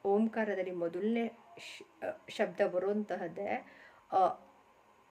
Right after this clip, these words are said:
ಅದಕ್ಕೇನೆ ಮಕ್ಕಳಿಗೆ ಅಮ್ಮ, ಅಪ್ಪ,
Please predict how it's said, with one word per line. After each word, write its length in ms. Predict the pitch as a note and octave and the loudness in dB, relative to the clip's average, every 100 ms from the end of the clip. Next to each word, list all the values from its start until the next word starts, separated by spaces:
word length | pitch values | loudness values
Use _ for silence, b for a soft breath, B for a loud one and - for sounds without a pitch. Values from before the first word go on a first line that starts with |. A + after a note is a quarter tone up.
| _ _ - | _ _ -6
ಅದಕ್ಕೇನೆ 760 | E3 F#3+ F#3+ - F3+ G3 C4 - - | -2 -2 -6 -4 -4 -4 -6 -10 -8
ಮಕ್ಕಳಿಗೆ 680 | F3+ - - B3 G3 E3+ F3 A3 B B B B - _ _ - | -6 -6 -4 -2 -2 -2 -2 -2 B B B B -20 _ _ -6
ಅಮ್ಮ, 300 | F#3+ F#3+ F#3+ E3+ G#3 - F#3 | -4 -2 0 0 0 -4 -10
ಅಪ್ಪ, 240 | - - | -2 2